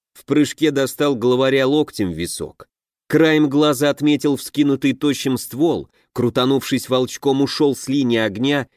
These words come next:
и метнулся к Лохматому. Антону не хватило доли секунды,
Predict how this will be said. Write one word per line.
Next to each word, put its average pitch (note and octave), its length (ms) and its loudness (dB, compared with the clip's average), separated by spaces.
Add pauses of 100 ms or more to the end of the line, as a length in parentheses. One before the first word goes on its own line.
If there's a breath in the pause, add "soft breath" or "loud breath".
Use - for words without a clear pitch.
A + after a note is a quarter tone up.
(140)
и B2 120 0
метнулся C3 560 2
к - 80 -6
Лохматому. A2+ 760 -2 (760)
Антону F3 460 2
не E3+ 140 2
хватило F3 500 2
доли G#3 360 -2
секунды, D3 760 -4